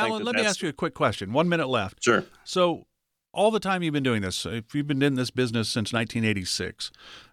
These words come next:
Speaker 1: and,
Speaker 2: Mm-hmm.
Speaker 1: and I think how we spend our time is not something people think, "Well, I need to talk to my, you know, Mercurio Wealth Advisor team about that, how I'm gonna spend my time." It's about money.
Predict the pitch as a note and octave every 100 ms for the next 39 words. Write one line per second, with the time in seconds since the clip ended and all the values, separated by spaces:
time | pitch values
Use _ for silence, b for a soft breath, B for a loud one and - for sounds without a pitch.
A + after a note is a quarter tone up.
0 | - C3 B2 A2 D#3 D#3+ G3+ - - A3
1 | A3 F#3 - F#3+ F3 D3+ B2+ - - F3+
2 | D#3 A2+ G#2 A2+ B2 A#2+ E3+ - F3 D3+
3 | D3 C#3+ C#3+ C#3 D3+ C3+ A#2 C3+ C#3 A#2
4 | G#2+ B2 A2+ A#2 G#2+ G2+ G2 b b b
5 | A2+ G2+ F#2 G#2 G2+ D3+ C3+ G#2+ A#2+ C3
6 | G#2 G2+ F#2+ F#2+ - C#3 G#2 F#2 F2 F#2+
7 | F2+ A#2 A#2 F#2+ - G#2 G2 D3 B2 C3
8 | B2 F#2+ A2+ D#3+ F#2+ E2+